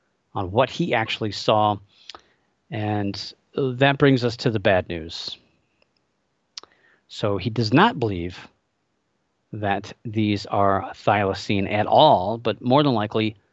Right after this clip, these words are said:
other animals. Uh, so he is, uh, Nick Mooney is the honorary curator of vertebrae, uh, vertebrate zoology at the Tasmanian Museum and Art Gallery.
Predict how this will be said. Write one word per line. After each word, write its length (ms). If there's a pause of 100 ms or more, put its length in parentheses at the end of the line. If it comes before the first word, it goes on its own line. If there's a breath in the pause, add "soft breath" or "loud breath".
(640)
other 240
animals. 640 (1700 soft breath)
Uh, 240
so 260
he 340
is, 340
uh, 140
Nick 240
Mooney 260
is 140
the 200
honorary 480
curator 560
of 220
vertebrae, 800 (920 loud breath)
uh, 160
vertebrate 440
zoology 580
at 100
the 80
Tasmanian 580
Museum 420
and 180
Art 240
Gallery. 480